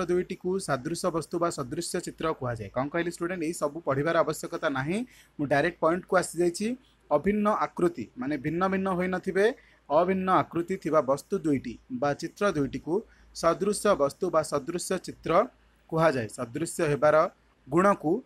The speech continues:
ସାଦୃଶ୍ୟ କୁହାଯାଏ। ଓକେ, ସଦୃଶ ହେବାର ଗୁଣକୁ କ'ଣ କୁହାଯାଏ? ସାଦୃଶ୍ୟ ବୋଲି କୁହାଯାଏ। ସଦୃଶ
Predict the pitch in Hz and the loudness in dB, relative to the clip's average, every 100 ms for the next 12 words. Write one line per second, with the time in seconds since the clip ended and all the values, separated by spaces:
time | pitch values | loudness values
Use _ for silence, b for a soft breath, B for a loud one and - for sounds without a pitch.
0 | - - 156 139 190 - 196 190 135 123 | -6 0 2 2 0 4 2 2 -2 -4
1 | 104 - - - 135 185 226 b b _ | -6 -12 -20 -12 -4 2 2 b b _
2 | - 165 147 202 208 208 151 151 143 131 | -2 0 2 0 4 4 6 4 4 2
3 | 131 135 170 185 202 208 202 214 247 - | -2 -4 -2 -2 0 0 2 2 2 0
4 | 127 143 156 185 175 135 170 147 127 113 | -2 -2 -4 -4 -2 -2 -4 -2 -4 -4
5 | 101 - _ _ - 135 113 147 156 | -10 -14 _ _ -16 -14 -6 -6 2